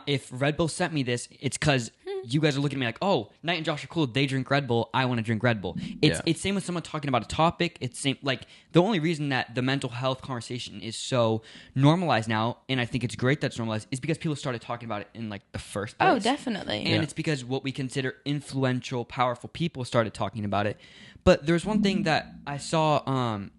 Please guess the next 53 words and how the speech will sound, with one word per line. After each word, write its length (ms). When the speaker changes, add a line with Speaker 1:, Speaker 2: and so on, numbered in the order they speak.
Speaker 1:
yesterday 440
in 80
a 40
comment, 460
and 160
someone's 320
like, 280
"I 60
feel 240
like 140
my 100
mental 240
health's 220
so 100
much 200
better 220
when 100
I 60
listen 240
to 80
Juvie." 320
I 100
think 160
that's 180
amazing, 580
but 100
there's 140
one 280
thing 280
that 140
I 100
do 180
wanna 100
touch 260
on 120
that. 180
It's 200
like, 240
no 320
matter 240
how 120
many 120
times 320
you 80
listen 240
to 60
something 340
on 180
repeat, 500
it 220
doesn't 260
necessarily 560
mean 640